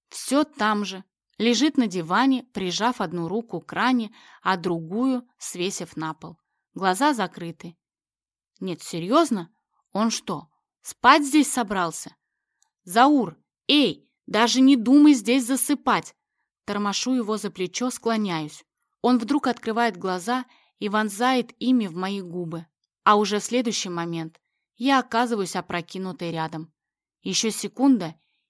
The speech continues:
и он нависает надо мной, лишая возможности сбежать или как-то увернуться. "Заур!" Обалдела, пучу глаза, потому что мне показалось. Нет, мне не показалось. Он расстёгивает мои штаны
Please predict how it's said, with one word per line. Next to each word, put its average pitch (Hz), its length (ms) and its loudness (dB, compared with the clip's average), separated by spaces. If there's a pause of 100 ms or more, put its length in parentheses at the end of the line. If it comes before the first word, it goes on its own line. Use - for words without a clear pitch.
и 214 80 -2
он 269 220 6
нависает 226 560 -4
надо 185 260 -4
мной, 226 360 -4 (240)
лишая 240 420 0
возможности 202 680 -4
сбежать 175 580 -6 (260)
или 220 220 -2
как-то 214 380 -4
увернуться. 202 680 -6 (480)
"Заур!" 214 520 -2 (920)
Обалдела, 190 720 -2
пучу 214 340 -8
глаза, 185 460 -4 (360)
потому 214 300 -4
что 220 180 -6
мне 220 200 -4
показалось. 214 800 -6 (320)
Нет, 170 320 -8 (300)
мне 180 160 -4
не 180 120 -2
показалось. 208 800 -6 (540)
Он 262 280 0 (160)
расстёгивает 185 760 -6
мои 180 280 -6
штаны 185 560 -6